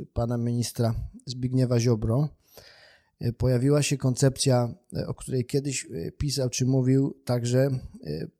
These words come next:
pan profesor Adam Bodnar, a mianowicie pozwu ślepego. Bo często się zdarza, że osoba pomówiona, czy osoba, której dobra osobiste zostały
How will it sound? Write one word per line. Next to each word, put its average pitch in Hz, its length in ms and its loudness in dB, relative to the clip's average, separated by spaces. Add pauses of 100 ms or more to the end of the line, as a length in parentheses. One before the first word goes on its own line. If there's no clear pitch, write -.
(140)
pan 123 200 -6
profesor 143 360 2
Adam 143 240 4
Bodnar, 113 380 0 (420)
a 131 60 -4
mianowicie 131 460 0
pozwu 139 360 4
ślepego. 127 560 0 (800)
Bo - 300 -6 (500)
często 156 340 0
się 156 140 4
zdarza, 131 480 4 (280)
że 123 180 -2
osoba 131 400 2 (460)
pomówiona, 135 760 4 (1000)
czy 113 100 -4
osoba, 131 300 0
której 127 280 -2
dobra 139 300 4
osobiste 127 460 2
zostały 117 480 2